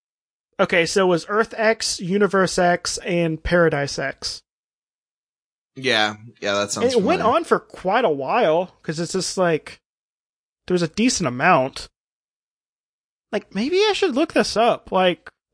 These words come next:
Speaker 1: the art at least will be fun.
Speaker 2: Yeah, I mean, it's, yeah, I mean, Alex Ross actually doing internal art is, is pretty awesome. I've got a, Alex Ross is, is one of my favorite comic artists. I've got a poster of his, uh,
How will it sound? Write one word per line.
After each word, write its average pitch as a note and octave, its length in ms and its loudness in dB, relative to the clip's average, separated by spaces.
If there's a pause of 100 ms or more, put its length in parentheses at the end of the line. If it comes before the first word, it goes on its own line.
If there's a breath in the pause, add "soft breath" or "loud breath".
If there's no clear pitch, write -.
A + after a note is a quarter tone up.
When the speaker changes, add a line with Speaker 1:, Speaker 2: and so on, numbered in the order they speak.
(120)
Speaker 1:
the F3+ 120 2
art G3 300 2
at D#3+ 140 2
least E3+ 260 -4
will D#3 80 2
be C#3+ 180 0
fun. B2 340 -4
Speaker 2:
Yeah, G#3+ 160 4
I E3 120 2
mean, F3+ 160 4
it's, F3+ 260 0
yeah, F3+ 180 4
I D3 100 4
mean, E3 120 0
Alex D#3+ 360 2
Ross G3 540 2 (320)
actually E3+ 460 2
doing D#3+ 280 0
internal D#3 440 2
art C3+ 380 0
is, G#2+ 500 -2 (560)
is A2 200 -4
pretty D3 320 0
awesome. A2 560 0 (120)
I've A#2+ 260 0
got C#3 380 2
a, A#2+ 200 2 (600)
Alex D3+ 360 4
Ross E3+ 300 4
is, C#3 200 -2
is B2+ 220 -4
one C3+ 160 -4
of C3 60 -4
my C3 160 0
favorite B2 500 -2
comic B2+ 320 -2
artists. G#2+ 360 -2
I've A#2+ 120 -4
got B2 160 2
a A2 40 -6
poster B2 500 -2
of A2 120 -4
his, A2+ 340 -4
uh, G#2 300 0